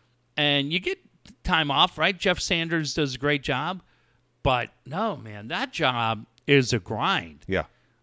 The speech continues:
Speaker 1: Mudd and Orsillo, that job's a grind. But you fly with the team, seven o'clock game, they're there, two thirty, three o'clock, you're prepping, you're doing your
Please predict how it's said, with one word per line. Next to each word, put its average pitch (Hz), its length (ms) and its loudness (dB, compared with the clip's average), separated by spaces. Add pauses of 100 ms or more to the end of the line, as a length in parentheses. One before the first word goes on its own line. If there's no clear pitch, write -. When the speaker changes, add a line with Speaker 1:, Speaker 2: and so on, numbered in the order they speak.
Speaker 1:
Mudd 226 320 4
and 226 140 4
Orsillo, 175 960 2 (180)
that 214 200 2
job's 135 380 4
a 117 40 -8
grind. 90 420 -6 (160)
But 156 160 2
you 165 100 -4
fly 190 280 2
with 226 200 0
the 214 80 -6
team, 143 560 0 (580)
seven 208 380 4
o'clock 190 400 -2
game, 165 420 0
they're 170 180 2
there, 151 280 4
two 160 260 -2
thirty, 151 360 2
three 147 300 -2
o'clock, 151 500 0
you're 120 120 -6
prepping, 160 500 -2
you're 123 100 -2
doing 127 320 0
your 110 300 -2